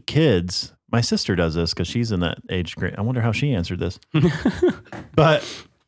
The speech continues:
Speaker 1: she talks to all of her friends. They don't even really say anything.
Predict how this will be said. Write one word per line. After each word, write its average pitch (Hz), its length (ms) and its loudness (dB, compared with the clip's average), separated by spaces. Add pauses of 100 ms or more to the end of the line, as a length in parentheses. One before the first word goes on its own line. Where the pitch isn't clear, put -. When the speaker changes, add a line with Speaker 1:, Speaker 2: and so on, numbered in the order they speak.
(160)
Speaker 1:
she 156 180 2
talks 170 280 2
to 160 60 6
all 160 160 8
of 147 60 4
her 143 100 4
friends. 156 380 2
They 131 140 6
don't 170 160 6
even 156 180 4
really 151 200 4
say 214 340 4
anything. 113 480 0